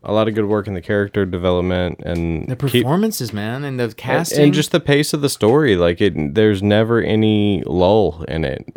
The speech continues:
Speaker 1: You know,
Speaker 2: That's
Speaker 1: the,
Speaker 2: true.
Speaker 1: the tension just keeps building. It keeps, it progresses really quickly. It's a, it's, it feels quick.
Speaker 2: Yeah. And what is it, like, two hours or something like that?
Speaker 1: So, yeah, I think so.
Speaker 2: And, um,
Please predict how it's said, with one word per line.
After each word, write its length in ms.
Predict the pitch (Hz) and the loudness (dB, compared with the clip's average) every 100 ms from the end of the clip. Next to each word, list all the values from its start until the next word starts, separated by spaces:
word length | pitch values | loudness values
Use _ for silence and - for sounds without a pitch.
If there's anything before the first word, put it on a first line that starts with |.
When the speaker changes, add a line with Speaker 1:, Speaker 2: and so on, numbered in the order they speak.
| - | -8
Speaker 1:
You 80 | 98 | -2
know, 200 | 95 90 | 2 2
Speaker 2:
That's 100 | 85 | 0
Speaker 1:
the, 100 | 92 | -2
Speaker 2:
true. 120 | 101 151 | -2 0
Speaker 1:
the 80 | 98 | 0
tension 420 | 113 113 - 117 | 2 2 2 -2
just 180 | 110 - | -2 -2
keeps 260 | 123 107 | -4 -2
building. 460 | - 117 107 107 104 | 0 2 4 2 0
It 160 | 98 | -2
keeps, 260 | - 113 98 | -2 -2 -2
it 220 | - 107 | -4 -4
progresses 600 | - 98 107 113 120 95 | -2 2 4 2 0 -2
really 260 | 98 113 113 | 2 2 2
quickly. 380 | - 107 104 85 | 0 0 0 0
It's 140 | 85 | -2
a, 80 | 92 - | -6 -4
it's, 180 | 104 - - - | -6 -8 -10 -8
it 140 | 98 | -8
feels 580 | - 139 147 127 107 - _ _ | 0 2 4 2 -2 -12 _ _
quick. 440 | - 120 101 - - - | -2 2 2 -2 -14 -4
Speaker 2:
Yeah. 340 | 165 156 76 - _ _ _ _ - | -2 -2 -4 -18 _ _ _ _ -6
And 120 | 143 | -2
what 140 | 160 156 | 0 0
is 100 | 101 | -2
it, 60 | |
like, 140 | 92 98 | -6 -8
two 160 | - | -8
hours 300 | 120 117 123 | -8 -8 -8
or 20 | 120 | -10
something 420 | - 123 120 123 | -10 -8 -8 -10
like 100 | 127 | -6
that? 20 | |
Speaker 1:
So, 140 | 123 - | -4 -2
yeah, 360 | 104 87 76 73 | 0 2 0 -2
I 20 | |
think 220 | 95 95 | -6 -8
so. 300 | - 82 82 87 | -4 -4 -4 -6
Speaker 2:
And, 240 | - 160 156 | -2 2 4
um, 540 | 156 143 143 135 135 | 4 4 2 0 -4